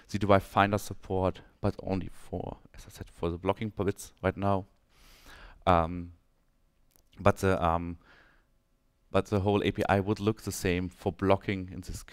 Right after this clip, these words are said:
particular case as it would look like right now for reactive. So I spoke about immu-, immutable support. Some, oh, some people who are s-, already familiar with it from Spring Data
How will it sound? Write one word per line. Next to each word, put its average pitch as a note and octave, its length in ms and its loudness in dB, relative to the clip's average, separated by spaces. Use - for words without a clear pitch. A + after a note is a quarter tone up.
particular F2+ 540 -8
case E2+ 380 -6
as G2+ 140 2
it F2+ 100 -4
would F2+ 140 -6
look F2+ 180 -6
like D2 300 0
right F2+ 160 -6
now E2 260 -6
for D#2 320 -14
reactive. - 480 -6
So F#2 540 2
I G#2+ 100 4
spoke A#2+ 300 0
about G2+ 260 4
immu-, G2 260 -2
immutable C3+ 440 0
support. A2+ 500 2
Some, A#2+ 420 2
oh, - 200 -10
some A2+ 240 -2
people G#2 340 0
who G2+ 440 2
are - 60 6
s-, - 180 -2
already G2+ 300 8
familiar B2 480 2
with A2+ 180 4
it A2 200 -2
from G2 220 2
Spring G2+ 220 -2
Data F#2+ 500 4